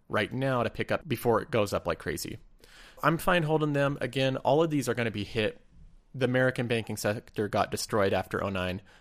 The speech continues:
It's kind of a reset right here, and we're assuming that we're gonna avoid the exact same problem going over. I certainly, I bought two homes after oh nine, and I certainly felt like I was heavily vetted before being able to purchase a home.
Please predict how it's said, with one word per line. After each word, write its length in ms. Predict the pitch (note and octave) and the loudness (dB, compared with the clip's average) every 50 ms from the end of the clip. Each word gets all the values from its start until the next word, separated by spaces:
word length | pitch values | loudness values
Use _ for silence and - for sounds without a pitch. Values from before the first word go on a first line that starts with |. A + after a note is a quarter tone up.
| _ - | _ -4
It's 160 | C3 - - | -4 -4 0
kind 160 | - C#3 B2 | 2 2 2
of 80 | A#2 A2+ | 2 2
a 60 | G#2 | 0
reset 420 | F2+ F2 F2+ F2+ - - - - | 0 -2 -4 -4 -2 -4 -2 -2
right 160 | - - - - | -2 -4 -4 -4
here, 240 | - - - - - - | -6 -6 -6 -6 -10 -10
and 120 | - - | -6 -2
we're 100 | B2 A#2+ | 0 0
assuming 520 | A2+ - - - G3 G3 F#3+ E3 C#3 B2+ A2+ | 0 0 0 0 0 0 2 0 0 0 0
that 240 | A#2 A2+ - - - - - - - - - - - - | 0 -2 -2 -4 -8 -16 -20 -20 -20 -20 -20 -20 -12 0
we're 120 | - C3+ C3 | 2 4 6
gonna 160 | D3 C#3+ C3 | 6 6 6
avoid 340 | A#2 A2+ B2 B2 A#2 A2 G#2+ | 6 4 4 4 4 4 2
the 80 | A2+ | -2
exact 340 | G#2+ G#2 A2 A2 G#2 - - | -4 4 4 4 4 4 2
same 180 | - G#2+ G2 F#2 | -2 -2 -4 -2
problem 460 | - - F#2+ F2 E2 F#2 F2+ F2 F2 - | 0 2 4 4 4 2 -2 -4 -6 -4
going 240 | - - F2 F#2 - | -4 -2 -2 -2 -2
over. 320 | - - - A#1+ B1 - - - - - - | -2 -2 -2 -2 -4 -4 -8 -16 -20 -6 0
I 100 | - C#3 | 2 2
certainly, 680 | D3 - F3 E3+ D3 D3+ D3 C#3 C#3 C3 C3 B2+ B2 B2 - - _ | 4 6 4 4 4 4 0 -2 -2 -2 -2 -2 -4 -6 -8 -4 _
I 120 | A#2+ C3+ C#3 | 2 2 4
bought 440 | C#3 C#3 C#3 C3+ - - - - | 4 6 6 4 4 2 -6 -14
two 180 | - - E3 D#3+ | -6 -2 -2 0
homes 260 | C#3 D3 C3 B2 A#2 | 0 0 0 0 2
after 320 | A#2+ A2+ - - A#2 - G2 | 0 0 0 0 -2 -2 -2
oh 100 | A#2 A2 | -2 -2
nine, 320 | A2 G#2 G2+ G#2 G#2 G#2+ - | -2 -2 -2 -2 -4 -6 -6
and 100 | - B2 | -2 0
I 60 | B2 | 0
certainly 600 | A#2+ - - C#3 B2+ - A#2 A#2 A2+ A2+ A2 - - - - | 0 0 -2 -2 -2 -2 -2 -2 -2 -2 -4 -6 -10 -18 4
felt 240 | - C#3 C3 A#2 G#2+ | 8 8 8 10 8
like 280 | A#2 A2+ G2 - - - _ - | 6 4 4 2 -4 -12 _ 2
I 100 | B2 A#2 | 4 4
was 160 | A2 G#2+ - | 4 4 2
heavily 460 | - - D3+ C#3+ C3+ C#3 A#2+ A2+ G2+ | 0 2 2 2 2 2 0 0 0
vetted 440 | G2 G2+ F#2 F2 F#2 F2+ - - - | 0 0 0 0 0 -2 -4 -6 -10
before 600 | G2+ G2 - - A2 G#2+ G#2 G2 F#2 F2+ G#2 - _ | -10 -10 -6 -4 -2 0 0 0 0 -2 -4 -6 _
being 160 | G#2+ G2+ G2 | -6 -4 -2
able 120 | F#2 F2+ F2+ | -2 -2 -2
to 60 | F#2 | -4
purchase 380 | - - F2 - - - - | -4 -6 -6 -6 -6 -8 -10
a 40 | G2 | -10
home. 300 | - - - - - - | -10 -10 -10 -10 -10 -12